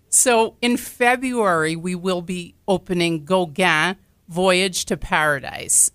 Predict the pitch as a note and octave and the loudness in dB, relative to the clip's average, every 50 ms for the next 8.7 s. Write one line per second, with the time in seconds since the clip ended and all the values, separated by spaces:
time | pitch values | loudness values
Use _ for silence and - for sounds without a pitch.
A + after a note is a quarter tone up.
0 | - - G3 F#3+ F#3 F3+ F3 E3+ _ _ - G3 F#3+ G3+ G#3+ G#3+ G3+ - - F#3+ | -2 0 2 2 2 2 0 -2 _ _ -14 -6 -2 -2 0 2 2 0 0 0
1 | D#3+ G3+ G3 F#3+ F#3+ F#3 F3+ - - - G#3+ G3 G3 F#3 F#3 G3 F#3 F3+ D#3+ F#3 | -2 -2 0 0 0 -2 -4 -6 -2 0 2 2 2 2 0 0 0 0 0 0
2 | F3 E3+ E3+ E3+ D#3+ - F3+ D#3+ C#3+ D#3+ D#3 D#3+ E3 F3 F#3 G#3 G#3 - - - | 0 2 0 0 -2 -6 -10 -8 -8 -8 -8 -8 -4 0 0 0 0 0 0 -2
3 | - - - G#3+ F#3 F3+ F3 E3+ E3 D3 - - - F3 D#3+ D#3 D3+ D3 D3 C#3 | -2 0 2 4 4 4 4 2 -4 -4 -6 -8 -4 -2 -2 -2 -2 -2 -2 -2
4 | C#3+ C#3+ C#3+ _ _ _ _ _ _ - F3+ E3+ D#3+ D#3 D#3 D3+ D3 D3 - - | -2 -4 -6 _ _ _ _ _ _ 0 2 2 4 4 2 2 0 -2 -4 -4
5 | G#3+ G3 F#3 - - G3+ F#3 F3 - - E3+ D#3 D3+ - - G3 E3 D#3 D3+ D3+ | -2 -2 -2 -2 -2 -4 -4 -4 -2 0 0 0 0 -2 -4 -4 -2 0 0 0
6 | D3+ - - - - G3+ F#3+ E3+ E3+ E3 E3 F3 G#3+ G#3+ A#3 A#3 F3 E3 D3+ D3+ | 0 0 -2 -2 -2 -2 0 0 0 0 -2 -4 -4 -4 -4 -2 -2 -2 -2 -2
7 | D3 F3+ E3+ D3+ C#3+ D3 E3+ E3 D3 - - - - B3+ B3 A#3+ A#3 A3 G#3 F#3+ | -2 -2 -4 -4 -4 -6 -6 -6 -6 -10 -14 -6 0 2 2 4 4 2 2 0
8 | F3+ D#3+ D#3 - - - - D3+ D3 D3 D3 C#3+ D3 D3 | -2 -2 -2 -2 -2 -2 -2 -2 -2 -2 -6 -8 -10 -12